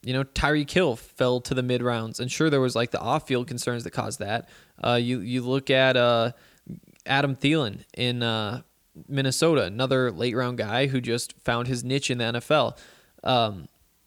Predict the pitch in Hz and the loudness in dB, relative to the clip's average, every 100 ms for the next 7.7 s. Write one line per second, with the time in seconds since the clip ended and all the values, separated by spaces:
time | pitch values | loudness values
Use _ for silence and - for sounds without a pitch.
0 | _ _ _ _ _ - 170 - 185 160 | _ _ _ _ _ 0 2 4 4 4
1 | - 135 156 160 156 139 123 123 135 147 | 2 2 2 4 2 2 4 4 4 2
2 | - 135 - 131 127 123 123 135 143 - | 0 -2 -2 -2 0 2 4 4 0 -8
3 | _ _ - 135 135 131 - 127 127 139 | _ _ 0 2 2 2 2 2 2 2
4 | 139 - - - 131 120 - - - 151 | 0 -4 -8 0 0 2 -2 -4 -2 0
5 | 165 160 160 147 - 147 127 120 151 - | 0 2 0 0 -2 -2 2 0 0 -6
6 | - - _ _ _ _ _ 131 131 - | -20 -20 _ _ _ _ _ -12 -2 4
7 | 135 135 - 131 120 104 87 | 6 6 4 4 4 2 0